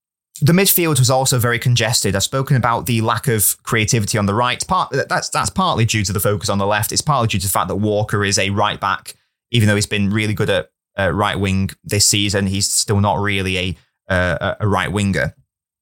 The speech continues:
Not, not in that creative sense anyway. He's not, he's not a Bernardo Silva sort of player.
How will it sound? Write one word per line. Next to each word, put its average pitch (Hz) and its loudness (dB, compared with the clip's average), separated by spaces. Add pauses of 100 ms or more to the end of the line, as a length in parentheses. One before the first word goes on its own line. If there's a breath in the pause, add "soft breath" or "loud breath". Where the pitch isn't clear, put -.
(400)
Not, 110 4
not 113 2
in 107 0
that 98 -2
creative 113 -2
sense 95 0
anyway. 101 0
He's 104 0
not, 104 0
he's 107 -2
not - 0
a - 0
Bernardo 101 0
Silva 98 0
sort 92 -2
of 85 -10
player. 85 -2